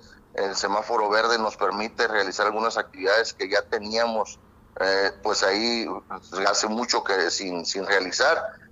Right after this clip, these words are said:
como sería, pues, la, la actividad completa económica, la actividad económica, tenemos el regreso a clases,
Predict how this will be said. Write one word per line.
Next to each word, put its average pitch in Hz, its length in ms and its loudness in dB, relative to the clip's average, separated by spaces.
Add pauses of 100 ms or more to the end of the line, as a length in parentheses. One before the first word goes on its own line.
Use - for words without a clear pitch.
(120)
como 98 320 0
sería, 101 480 0
pues, 127 140 -2
la, 95 260 4
la 92 80 0
actividad 92 380 -2
completa 101 400 -4
económica, 101 520 -2
la 87 80 0
actividad 95 260 0
económica, 98 720 -2
tenemos 92 540 -2
el 90 180 0
regreso 87 420 -2
a - 80 -2
clases, 107 600 0